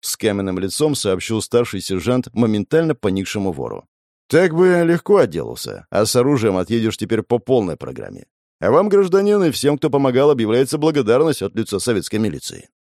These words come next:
Вы помогли задержать опасного рецидивиста, который недавно освободился из мест лишения свободы, Сеньку Корявого». Милиционер крепко пожал мне руку, а потом всех потерпевших пригласили писать заявление на еще более сникшего вора.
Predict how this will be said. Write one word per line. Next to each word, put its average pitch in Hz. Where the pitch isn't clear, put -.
Вы 117
помогли 196
задержать 160
опасного 147
рецидивиста, 135
который 78
недавно 117
освободился 113
из 107
мест 123
лишения 127
свободы, 147
Сеньку 123
Корявого». 101
Милиционер 175
крепко 135
пожал 98
мне 90
руку, -
а -
потом 131
всех -
потерпевших 139
пригласили 135
писать 104
заявление 98
на 87
еще 90
более 98
сникшего 87
вора. 55